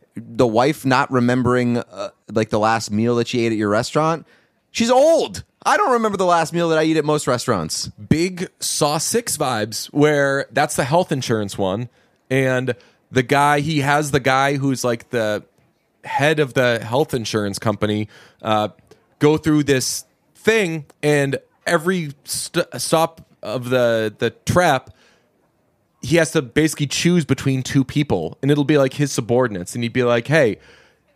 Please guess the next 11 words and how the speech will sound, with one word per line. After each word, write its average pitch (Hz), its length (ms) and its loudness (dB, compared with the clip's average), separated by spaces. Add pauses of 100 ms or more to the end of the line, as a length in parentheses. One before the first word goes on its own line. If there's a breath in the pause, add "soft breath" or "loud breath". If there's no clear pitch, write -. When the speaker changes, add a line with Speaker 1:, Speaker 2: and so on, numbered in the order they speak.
Speaker 2:
this 165 340 2
older 160 340 2
woman 123 460 -2 (480)
doesn't 117 320 0
have 135 260 0
much 131 300 -2
family, 123 640 0 (340)
so - 200 0
you 139 180 0
should 135 220 -4
let 123 340 -4